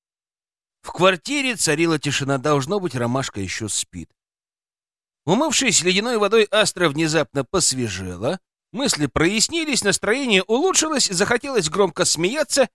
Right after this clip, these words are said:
и хоть с кем-то поделиться моментами нахлынувшей радости. Подумав, что сестру нужно срочно разбудить, Астра побежала вприпрыжку, несмотря на свой статус женщины за сорок,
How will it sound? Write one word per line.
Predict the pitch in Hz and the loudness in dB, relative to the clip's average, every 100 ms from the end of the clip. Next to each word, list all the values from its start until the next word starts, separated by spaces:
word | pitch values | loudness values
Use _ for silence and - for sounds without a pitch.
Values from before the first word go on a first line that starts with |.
| _ _ - | _ _ -6
и | 175 | -4
хоть | 226 220 | -2 0
с | - - | 0 0
кем-то | - 185 269 233 - 110 76 _ _ _ - | -2 -2 -2 -2 -6 -8 -10 _ _ _ -4
поделиться | 120 135 208 - 156 | 0 0 0 0 0
моментами | 139 127 160 208 165 147 | 0 0 -2 -4 -4 -2
нахлынувшей | 127 101 110 113 110 - 107 | -2 -4 -4 -4 -4 -4 -4
радости. | 85 78 80 - 78 - _ _ _ _ _ _ _ _ _ _ _ - | -6 -10 -12 -12 -14 -20 _ _ _ _ _ _ _ _ _ _ _ -2
Подумав, | 254 370 320 220 | 0 2 2 2
что | - 226 | 2 2
сестру | - 220 - 208 185 | 2 0 0 0 0
нужно | 160 131 143 | 0 -2 -2
срочно | - 139 120 - 143 | 0 0 0 -2 -2
разбудить, | 185 190 277 320 - | -2 -2 -4 -6 -2
Астра | 202 190 - 131 131 | 2 2 2 -2 -4
побежала | - 143 147 131 123 | -2 -2 0 -2 -2
вприпрыжку, | 123 - 214 254 339 285 - 277 - _ _ _ _ - | -6 -4 -4 -4 -4 -4 -2 -4 -4 _ _ _ _ -12
несмотря | 104 - 110 110 107 | -8 -6 -4 -4 -4
на | 110 | -4
свой | - 117 | -4 -4
статус | 110 - 107 104 - 110 | -4 -4 -6 -4 -8 -8
женщины | 101 110 95 107 107 | -8 -8 -8 -8 -6
за | 95 120 | -6 -4
сорок, | - 110 101 - | -2 -2 -2 -6